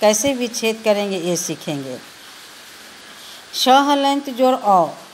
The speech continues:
क्योंकि श में अ की मात्रा है, इसलिए अ निकालेंगे। शौर्य। अब यहाँ पे र और य को देखना है, तो जब उच्चारण करते हैं, तो य से पहले ही र आता है।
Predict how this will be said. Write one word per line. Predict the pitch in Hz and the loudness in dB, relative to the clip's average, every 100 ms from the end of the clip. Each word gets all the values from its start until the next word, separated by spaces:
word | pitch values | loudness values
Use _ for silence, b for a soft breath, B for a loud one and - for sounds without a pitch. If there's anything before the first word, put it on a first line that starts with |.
| - | -6
क्योंकि | 226 226 254 | -6 -4 -4
श | - | 0
में | 247 247 254 | 0 0 -2
अ | 208 220 | 0 0
की | 220 | 0
मात्रा | 262 254 254 254 | 0 2 2 2
है, | 262 262 | 4 2
इसलिए | 254 226 | 0 -4
अ | 220 190 | -2 -2
निकालेंगे। | 214 220 226 220 226 226 226 220 - B B B B - | -2 0 0 2 0 0 0 -2 -6 B B B B -10
शौर्य। | - 240 240 240 240 233 233 220 151 - - - | 0 6 8 8 8 4 4 4 4 -2 -16 -4
अब | 196 254 | 0 0
यहाँ | 277 294 | 0 0
पे | 294 294 285 | 0 0 0
र | 240 247 262 269 262 | 2 4 6 4 2
और | 233 226 | 4 4
य | 220 226 226 | 4 4 4
को | 247 | 2
देखना | 220 220 220 196 | -2 -2 -2 -2
है, | 170 147 - - B B | -2 -4 -10 -18 B B
तो | 226 | -4
जब | 220 269 | 2 2
उच्चारण | 277 269 220 196 220 | 2 2 6 6 4
करते | 233 254 247 294 | 0 -2 0 -2
हैं, | 294 240 208 208 B - | 0 0 -4 -8 B -4
तो | |
य | 233 220 240 277 | -2 4 4 4
से | 294 302 | 2 -4
पहले | 294 254 233 233 | 0 2 4 2
ही | 233 247 277 | 2 0 0
र | |
आता | 220 175 151 147 147 | 2 4 2 0 -4
है। | 143 135 | -4 -8